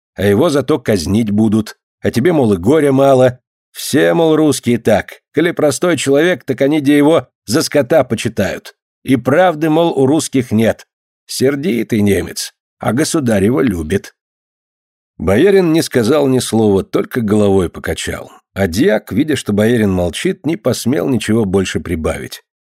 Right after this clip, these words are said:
Подойдя к подьячему, Нечай Патрикеев взял у него готовую бумагу, подписал сам и велел подьячему дать подписать доктору Фангаданову и аптекарю.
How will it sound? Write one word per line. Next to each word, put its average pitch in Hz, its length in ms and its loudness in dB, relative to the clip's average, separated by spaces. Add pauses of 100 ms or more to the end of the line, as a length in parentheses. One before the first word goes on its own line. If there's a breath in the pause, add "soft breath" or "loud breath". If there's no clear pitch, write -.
(580)
Подойдя 117 340 2
к - 80 -8
подьячему, 165 680 0
Нечай 151 320 0
Патрикеев 135 600 2
взял 117 320 0
у 135 40 4
него 123 220 2
готовую 98 420 0
бумагу, 143 500 -2
подписал 160 640 -4
сам 165 460 -2 (360)
и 117 80 0
велел 196 280 4
подьячему 165 680 0
дать 160 240 -2
подписать 139 540 -2
доктору 143 360 0
Фангаданову 123 800 0
и 117 160 -6
аптекарю. 87 640 -6